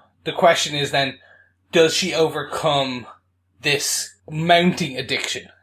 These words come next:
if we want to call it that, by the end of this season to be back with him? Trish's actual emotions, um, seem to be at issue here. Um, and, like, we, so we can see the beginning of this snappy, uh, addic-, addiction-filled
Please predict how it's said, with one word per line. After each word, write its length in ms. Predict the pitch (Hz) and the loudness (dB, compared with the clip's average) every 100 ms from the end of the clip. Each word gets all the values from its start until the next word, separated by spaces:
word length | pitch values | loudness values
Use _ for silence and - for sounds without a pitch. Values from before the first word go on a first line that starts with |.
| - | -16
if 100 | - | -10
we 60 | 131 | -6
want 220 | 120 117 | -6 -6
to 60 | 120 | -6
call 260 | - 117 | -2 -2
it 100 | 110 | -4
that, 160 | - - - - - | -12 -14 -14 -10 2
by 120 | 143 | 2
the 120 | 139 | 4
end 180 | 143 156 | 2 2
of 60 | 135 | -2
this 160 | 131 - | -2 -2
season 380 | 123 117 117 117 | -4 -2 -4 -4
to 220 | - 135 | -6 -6
be 160 | 131 123 | -8 -4
back 300 | 127 117 - | -2 -2 -8
with 160 | 107 - | -18 -18
him? 160 | - _ _ | -20 _ _
Trish's 440 | - 202 196 196 175 | 4 4 6 4 4
actual 380 | 151 - 156 | 2 2 -2
emotions, 800 | 139 143 202 208 139 120 131 - - _ - | 0 4 4 4 0 -4 -8 -8 -10 _ -2
um, 440 | 139 135 131 123 | 2 2 0 -6
seem 320 | - - 151 147 | -4 -2 -2 -4
to 120 | 160 | -4
be 480 | 135 135 127 123 _ _ - | -2 -2 -2 -6 _ _ -6
at 200 | 139 - | -4 -2
issue 320 | 156 - 120 | 0 0 -2
here. 280 | 107 - - - - - - | -8 -10 -18 -20 -20 -20 -8
Um, 320 | 131 127 123 123 | 0 4 2 2
and, 140 | 135 | 0
like, 200 | 131 139 | 2 0
we, 140 | 147 143 | -2 -4
so 220 | - 151 | -2 -2
we 140 | 135 | -4
can 140 | 151 165 | -6 -2
see 340 | - - 175 | 0 0 0
the 100 | 165 151 | -2 -4
beginning 480 | 131 - 143 143 135 | -6 -2 0 0 -2
of 220 | 120 113 | -4 -4
this 340 | 139 - - - - - | -4 -4 -6 -8 -20 -6
snappy, 1120 | - - 170 156 135 - 139 127 123 123 98 | -2 0 2 4 2 2 -2 0 -2 -4 -6
uh, 340 | 123 120 110 104 | -2 0 0 -6
addic-, 440 | - 139 143 - _ - | -8 -2 -2 -4 _ -10
addiction-filled 1200 | 113 143 139 156 127 - 131 123 120 117 - | -2 -2 -2 -4 -4 2 4 4 2 -2 -8